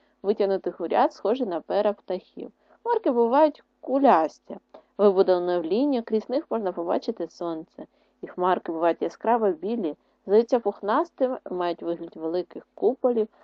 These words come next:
або будівель з величезними образами. І поки ви переписуєте, я вам зачитаю віршик. Вони бувають білі, а можуть бути сиві, то надзвичайно гарні, то зовсім некрасиві, то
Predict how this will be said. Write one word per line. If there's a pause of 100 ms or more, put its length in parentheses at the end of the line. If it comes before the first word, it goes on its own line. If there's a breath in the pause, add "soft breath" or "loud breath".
(140 soft breath)
або
будівель
з (140)
величезними
образами. (140)
І
поки
ви
переписуєте,
я
вам
зачитаю
віршик. (680 soft breath)
Вони
бувають
білі, (340)
а
можуть
бути
сиві, (400 soft breath)
то
надзвичайно
гарні, (200)
то
зовсім
некрасиві, (520 soft breath)
то